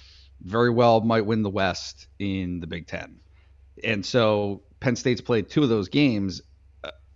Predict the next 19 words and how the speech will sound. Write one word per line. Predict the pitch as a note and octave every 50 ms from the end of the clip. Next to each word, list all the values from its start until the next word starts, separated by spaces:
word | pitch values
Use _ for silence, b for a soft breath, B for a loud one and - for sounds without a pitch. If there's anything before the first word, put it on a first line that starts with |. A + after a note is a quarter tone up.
| _ -
and | A2 G#2+ G#2 G2+ F#2+ F#2+ F2+ - _ _ -
has | - G2+ G#2+ A2 G#2+ G2+ G2 - - _ _ _ _ _ - - -
the | A2+ A2
experience | G2+ - - - C3+ C3 B2+ A#2+ G#2+ - -
that | G#2 F2+ -
goes | G#2+ G2+ F2+ F#2+
with | C3 F3+ E3 G#2+
that | G#2 G2 F#2+ F#2+ F#2+
and | F#2 F2 F2+
the | F2+
confidence | - - C3+ F3 E3+ - F#2+ F2 F2 - -
that | E2+
goes | - F2 D#2+ - -
with | F2+ E2+
that | F2+ F2 F2 F#2 - -
against | G2 G#2 G2+ G2 F#2 E2 - - - b b b b b b b b b b b b b _ - -
an | - G#2
Auburn | A#2+ D#3+ G#3 G#3 C#3 A2+ G2+ -
team | - G2 F2 E2+ F2 F#2+ G2+ G#2+ -